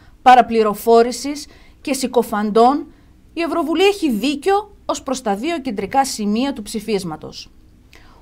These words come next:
Ούτε κράτους δικαίου υπάρχει στην Ελλάδα, ούτε ελευθερία τύπου. Έχει όμως απόλυτο άδικο ως προς την ταύτιση της κυβέρνησης Μητσοτάκη με την ίδια τη χώρα.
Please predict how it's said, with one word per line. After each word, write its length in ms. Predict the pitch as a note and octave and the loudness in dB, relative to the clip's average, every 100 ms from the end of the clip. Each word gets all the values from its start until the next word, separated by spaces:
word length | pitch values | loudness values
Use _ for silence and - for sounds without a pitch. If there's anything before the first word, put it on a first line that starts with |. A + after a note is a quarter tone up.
| _ | _
Ούτε 240 | - A3+ E4 | -8 -4 -2
κράτους 420 | E4+ E4 D#4 C4 | 2 4 4 -2
δικαίου 380 | C4+ D#4+ D#4 D#4 | -6 -2 -2 -2
υπάρχει 340 | C4 D4+ C#4 | 0 0 0
στην 200 | C4+ C#4 | -4 -2
Ελλάδα, 540 | C#4+ D#4 E4+ G4+ G#4 - _ _ _ | 2 2 4 4 0 -8 _ _ _
ούτε 220 | G#3+ G3+ | -2 -2
ελευθερία 480 | F3+ B2+ F3 E3 D#3+ | -2 -4 -6 -4 -4
τύπου. 360 | E3 D#3 D3+ D#3+ - _ _ - - - - | -6 -12 -12 -14 -18 _ _ -20 -20 -20 -8
Έχει 280 | F3+ G#3+ | -4 0
όμως 280 | G#3+ A3 G#3+ | 0 0 0
απόλυτο 680 | G3 F3+ G#3+ A#3+ E4 C4 G3+ | -2 -2 2 4 4 0 2
άδικο 600 | G3 F#3+ F#3 F3+ C#4+ D#4+ - _ _ | 6 6 4 -2 -4 -4 -10 _ _
ως 180 | F#4 - | -6 -4
προς 200 | F#4+ - | -6 -2
την 260 | D4+ C#4+ | 0 2
ταύτιση 480 | F4 G#4 - G#3+ F#3 | 4 4 0 -6 -6
της 180 | E3 F3 | -10 -8
κυβέρνησης 580 | G3 F#3 B3+ B3+ A3+ A3 | -4 4 4 4 -2 -4
Μητσοτάκη 600 | F#3+ F#3 F#3 G#3+ A#3+ E4+ | -4 -4 0 0 0 -2
με 80 | |
την 200 | C#4+ B3 | -4 -2
ίδια 240 | B3+ F4+ G4 | -2 0 -2
τη 100 | F#4+ | -2
χώρα. 440 | G4 F4+ D3+ D3 | 2 4 2 -2